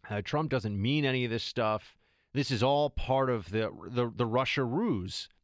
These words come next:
um, that is trying to throw people, the American people, off the scent of the Trump-Russia collusion. I mean, they sound crazy on this, don't they?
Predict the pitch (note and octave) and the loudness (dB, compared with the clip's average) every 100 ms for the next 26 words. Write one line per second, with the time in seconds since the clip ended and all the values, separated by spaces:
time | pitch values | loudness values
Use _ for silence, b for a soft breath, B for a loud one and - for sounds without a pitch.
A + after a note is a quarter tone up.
0 | _ _ _ _ _ _ _ - A#2 A2+ | _ _ _ _ _ _ _ -12 -4 -2
1 | A2 G2 G#2+ A2+ A2 - _ _ - - | -2 -2 0 0 -2 -6 _ _ -20 -20
2 | G2+ E3 - C#3 B2 - D3+ C#3 A#2+ - | -20 -20 -12 -6 -4 0 0 2 -2 2
3 | C#3+ D3+ D3+ D3+ C#3 B2+ B B B2+ B2 | 2 2 0 0 0 -2 B B 2 4
4 | D3 C#3 A#2+ B2+ B2+ - G#2+ C3+ C3 B2 | 2 2 -2 0 0 -2 -4 -2 -2 -2
5 | F#2+ G2 A#2+ A#2 A2+ A2 A#2+ B2 A#2 C3 | -4 -4 -6 -4 -6 -4 -4 -2 -2 -2
6 | A2+ b b b b - A#2 - - C#3 | -4 b b b b -10 -8 -6 -4 -4
7 | C3+ C3+ - _ _ _ _ - - C#3+ | -8 -12 -16 _ _ _ _ -12 -8 -4
8 | E3 E3 G#2+ F2+ E2+ D#2+ D#2 - - G#2+ | -2 -2 -4 -4 -6 -8 -12 -12 -6 -6
9 | B2+ D#3 D#3+ | -4 -10 -12